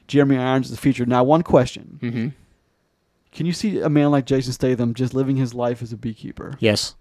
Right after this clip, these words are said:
Speaker 1: Can you?
Speaker 2: Yeah.
Speaker 1: Just collecting the samples and collecting
Speaker 2: Listen,
Speaker 1: the honey.
Speaker 2: honey is delicious.
Speaker 1: Honey, ooh, honey, especially honeycomb.
Speaker 2: And apparently flammable as fuck.
Speaker 1: <laughs>
Speaker 2: Which
Speaker 1: Well,
Speaker 2: is a
Speaker 1: I
Speaker 2: line directly from the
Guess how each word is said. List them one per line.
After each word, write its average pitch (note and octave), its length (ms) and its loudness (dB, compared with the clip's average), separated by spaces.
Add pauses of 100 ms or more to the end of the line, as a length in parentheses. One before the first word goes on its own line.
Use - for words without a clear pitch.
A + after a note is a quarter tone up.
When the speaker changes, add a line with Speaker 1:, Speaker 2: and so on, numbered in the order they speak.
(160)
Speaker 1:
Can D3+ 240 -8
you? F#3+ 200 -8 (120)
Speaker 2:
Yeah. D3+ 160 -2 (220)
Speaker 1:
Just - 160 -20
collecting C#3+ 380 -10
the C#3 80 -12
samples B2+ 600 -10
and B2 160 -12
collecting C3+ 260 -8
Speaker 2:
Listen, C#3 180 2
Speaker 1:
the A#2+ 60 2
honey. D3 200 4
Speaker 2:
honey - 20 4
is D3+ 120 2
delicious. D3+ 580 0
Speaker 1:
Honey, C3 280 -10
ooh, C3+ 220 2
honey, A#2+ 260 -6
especially F3+ 300 -2
honeycomb. B2 540 -8 (100)
Speaker 2:
And B2 200 2 (1200)
apparently D3 520 2
flammable A#2+ 640 0
as G2+ 100 -6
fuck. - 480 -6
Speaker 1:
<laughs> - 40 0 (1400)
Speaker 2:
Which D3+ 100 8
Speaker 1:
Well, G3 100 12
Speaker 2:
is E3+ 60 8
a - 20 12
Speaker 1:
I E3 80 10
Speaker 2:
line E3 240 10
directly C#3+ 540 2
from B2 280 -2
the C3+ 220 -2